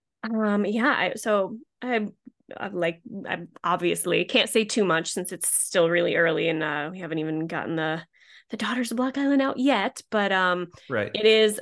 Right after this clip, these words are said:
Speaker 1: another, uh, Rhode Island set, set in Providence. Um, let's see, how much will I say? Uh, so I'll say it's,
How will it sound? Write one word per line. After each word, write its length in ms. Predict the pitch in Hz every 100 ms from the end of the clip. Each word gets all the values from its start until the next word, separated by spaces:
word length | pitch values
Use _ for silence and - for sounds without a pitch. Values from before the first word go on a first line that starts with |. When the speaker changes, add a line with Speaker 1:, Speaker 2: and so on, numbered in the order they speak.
| -
Speaker 1:
another, 1000 | 208 208 202 196 196 202 196 196 190 -
uh, 220 | 175 175
Rhode 340 | 170 165 175 170
Island 560 | 170 170 185 208 226
set, 460 | 220 - 180 175 196
set 220 | - -
in 60 | 214
Providence. 960 | - - 185 185 180 170 220 254 - - - - _ _
Um, 680 | 185 185 185 185 185 185 185
let's 220 | 185 208
see, 120 | - 208
how 120 | 208
much 220 | 180 -
will 80 | -
I 100 | -
say? 160 | -
Uh, 140 | - 220
so 160 | 226
I'll 100 | 208
say 260 | 208 208 -
it's, 280 | 208 - -